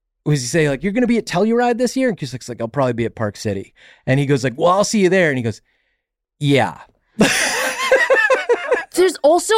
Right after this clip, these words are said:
Speaker 2: I think, I don't think I'm making it up, that, um, that Rob, not, why was I gonna say Robert Altman? That, um, that Tim Robbins is, like, Griffin Mills. And I think it's Anjelica Huston, who's, like, we've actually met before. Like, so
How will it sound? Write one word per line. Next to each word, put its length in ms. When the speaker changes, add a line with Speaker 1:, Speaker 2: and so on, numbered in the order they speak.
Speaker 2:
I 140
think, 540
I 100
don't 320
think 140
I'm 60
making 260
it 160
up, 300
that, 300
um, 580
that 260
Rob, 240
not, 300
why 260
was 100
I 60
gonna 100
say 120
Robert 220
Altman? 360
That, 260
um, 600
that 220
Tim 320
Robbins 460
is, 140
like, 200
Griffin 360
Mills. 480
And 80
I 60
think 200
it's 140
Anjelica 520
Huston, 500
who's, 140
like, 160
we've 140
actually 400
met 280
before. 580
Like, 180
so 720